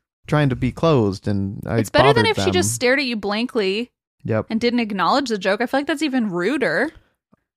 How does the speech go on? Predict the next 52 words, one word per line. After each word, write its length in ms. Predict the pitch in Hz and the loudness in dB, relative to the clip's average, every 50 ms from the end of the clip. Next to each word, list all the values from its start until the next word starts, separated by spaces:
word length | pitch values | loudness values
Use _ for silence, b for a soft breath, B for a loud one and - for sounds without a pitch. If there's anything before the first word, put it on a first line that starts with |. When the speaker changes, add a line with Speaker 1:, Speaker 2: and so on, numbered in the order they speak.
| _ _ _ _ _ - | _ _ _ _ _ -8
Speaker 1:
Maybe, 420 | - 123 117 120 131 127 110 98 190 | -4 -2 -2 0 -2 -2 -2 0 0
Speaker 2:
than 120 | - - | 0 0
Speaker 1:
yeah. 60 | 104 - | 2 2
Speaker 2:
joking 380 | 196 180 190 127 - 226 208 | 2 0 0 -2 -2 -4 -4
along 520 | 190 180 170 170 196 220 196 170 170 180 190 | -4 -4 -2 0 0 2 2 0 -2 -2 -2
and 100 | 180 117 | -2 -2
Speaker 1:
Yeah. 80 | 110 104 | -2 -2
Speaker 2:
making 200 | 101 101 110 185 | -2 -4 -6 -6
fun 180 | - - 196 202 | -6 -8 -6 -6
of 100 | 208 180 | -6 -6
your 120 | 196 180 175 | -6 -8 -6
joke. 340 | 185 196 202 202 185 160 | -4 -4 -4 -2 -2 -2
Speaker 1:
But 80 | 135 113 | -4 -2
the 120 | - - - | -2 -2 0
owner 280 | - 127 143 151 143 127 | 2 2 2 2 2 0
is 100 | 107 101 | -2 -2
like, 200 | 101 98 98 - | -4 -6 -6 -8
"Who, 340 | - - 123 131 143 - - - | -6 -2 0 2 2 0 -2 -2
can 160 | - 127 123 | 0 0 0
you 60 | 117 | 0
tell 240 | - - 123 120 127 | 0 0 0 0 0
us 120 | 123 - | 0 0
who 160 | - - 123 117 | 0 0 0 0
it 140 | 98 - | 0 0
was? 420 | - 127 135 147 147 147 147 143 - | 0 2 2 4 4 2 2 0 -4
Can 220 | - - - 131 | -10 -8 -4 -4
you 80 | 113 107 | -4 -2
tell 180 | - 123 113 | -2 -2 -2
us, 160 | 113 113 - - - - - | -2 -4 -6 -10 -16 -4 0
or 160 | 123 123 120 | 0 0 2
at 160 | - 113 101 | 0 -2 -2
least 240 | 123 123 120 - - | -2 -2 -2 -4 -4
tell 220 | - 127 117 113 | -2 0 0 2
us 100 | 110 110 | 0 0
what 140 | - 110 - | 0 0 0
Speaker 2:
Oh, 100 | 214 208 | 0 0
Speaker 1:
time 220 | 202 - 113 113 - | 0 0 2 2 2
Speaker 2:
no. 160 | 220 220 220 220 220 - - | 2 2 2 2 2 2 0
Speaker 1:
and 80 | 208 214 | 0 -2
what 100 | 107 - | -2 -2
Speaker 2:
Did 60 | - | -2
Speaker 1:
time 80 | 107 107 | -2 -2
Speaker 2:
he 60 | - | -2
Speaker 1:
of 60 | 214 - | -2 -2
day?" 80 | - | 0
Speaker 2:
snitch? 520 | 104 107 - 240 330 381 - - - - - | 0 0 2 0 -2 -4 -6 -10 -14 -10 -8
Do 100 | - 233 | -6 -6
we 120 | 233 226 | -4 -4
know? 320 | 208 202 202 214 254 320 - | -4 -4 -4 -4 -4 -4 -6
Speaker 1:
We 80 | - 101 | -6 -6
don't 220 | 101 101 95 104 | -4 -4 -2 -2
know. 320 | 110 101 101 101 104 101 | -2 -2 -2 -2 -2 -4